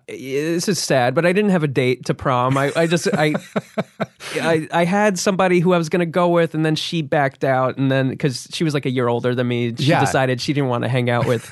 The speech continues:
Speaker 1: you know, people younger than her. So I was alone, and, but with a fr-, with a group of friends. I
Speaker 2: Yeah.
Speaker 1: was, I didn't go to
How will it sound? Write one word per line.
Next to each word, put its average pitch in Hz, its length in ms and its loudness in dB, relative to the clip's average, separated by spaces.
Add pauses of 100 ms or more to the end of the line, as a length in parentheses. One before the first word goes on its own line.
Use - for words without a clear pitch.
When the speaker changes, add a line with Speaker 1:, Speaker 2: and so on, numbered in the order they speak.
(640)
Speaker 1:
you 127 120 2
know, 113 340 2
people 123 220 2
younger 113 320 2
than 110 180 -2
her. 117 280 -4 (380)
So - 420 -2 (100)
I 160 140 2
was 170 180 4
alone, 143 580 2
and, 147 460 0
but 190 140 2
with 240 160 2
a 214 60 2
fr-, - 200 -12
with 208 200 0
a 190 40 2
group 165 200 2
of 120 80 -8
friends. 123 320 -4
I 170 60 4
Speaker 2:
Yeah. 170 60 4
Speaker 1:
was, 208 140 4
I 160 120 2
didn't 202 180 4
go 208 100 4
to 160 140 2